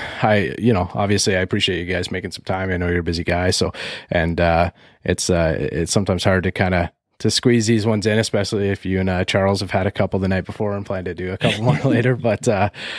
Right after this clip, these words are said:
all the best to you guys, man. This is great. Appreciate, uh, you know, appreciate you setting us up with some of these, and, and they're really good, man. We, uh, we definitely, uh, will. I'll get Bryce, uh,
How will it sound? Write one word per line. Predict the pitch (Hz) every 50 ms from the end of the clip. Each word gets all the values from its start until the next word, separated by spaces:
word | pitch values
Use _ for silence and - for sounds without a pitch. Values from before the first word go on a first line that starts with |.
| - - -
all | - 120 123
the | 131 131
best | 120 127 127 120 - -
to | 120
you | 113
guys, | 113 113 107 104
man. | 117 113 113
This | 117 117 - 117
is | 107
great. | - 113 104 107 117 110 -
Appreciate, | 104 - - 120 113 - - 117 107 104 101 - -
uh, | 107 98 98 95 95 98 101 -
you | 104 113 107
know, | 101 98
appreciate | 101 - - 110 101 - 110 98
you | 85 101 98
setting | - 110 80 67
us | 98 - -
up | 98 - -
with | 107
some | - 107 98
of | 95 92
these, | 98 98 107 113 107
and, | 107 92 90 90 -
and | 92 92
they're | 95 92
really | 92 95 95 92 92
good, | 87 95 92 87
man. | 87 85 85 90
We, | 87 92 92 90 87
uh, | 87 85 85 90
we | 85 85 92
definitely, | 98 - 101 95 98 - - 104 95 95 92 - - - - - - - - - - - -
uh, | - 87 87 90 92
will. | 92 95 95 95 92 90 92 90 87 - -
I'll | - 98 101
get | 95 101 98 -
Bryce, | 92 95 95 98 98 - -
uh, | 101 90 87 85 87 87